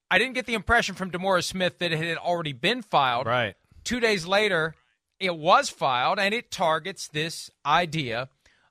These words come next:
Speaker 1: of teams not giving certain quarterbacks, that's the phrase used in Pash's memo, certain quarterbacks fully guaranteed contracts. Now,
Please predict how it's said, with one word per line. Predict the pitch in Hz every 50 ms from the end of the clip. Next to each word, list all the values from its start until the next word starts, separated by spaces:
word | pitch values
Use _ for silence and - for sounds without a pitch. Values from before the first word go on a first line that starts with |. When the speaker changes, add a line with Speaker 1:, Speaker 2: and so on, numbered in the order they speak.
| _ -
Speaker 1:
of | 156 147 147 151 131 -
teams | - - - 190 185 180 180 175 175 165 135 -
not | 139 147 147 151 151 156 165 165 _ _ _ _ _
giving | - 170 160 131 143 143 139 135 139 139 127 - _ _ _ _ _ _ _ _ _ _ _ _ _ _ _ _ _ _ -
certain | - - - 220 214 202 - - 214
quarterbacks, | - _ - - 208 208 190 160 131 143 117 101 90 - - -
that's | 160 160 160 - -
the | - -
phrase | - - - 165 160 156 147 127 117
used | 147 151 147 131 -
in | 139 135 120
Pash's | - - 147 143 139 120 - 131 107 101
memo, | 135 143 139 127 117 117
certain | 110 - - 180 180 143 165 156
quarterbacks | - - 165 151 143 127 139 135 127 - -
fully | - - 156 139 139
guaranteed | 113 131 123 123 120 110 - - 127 117 110
contracts. | - - - 160 151 139 120 - - 104 69 50 - - - -
Now, | 135 131 127 123 117 110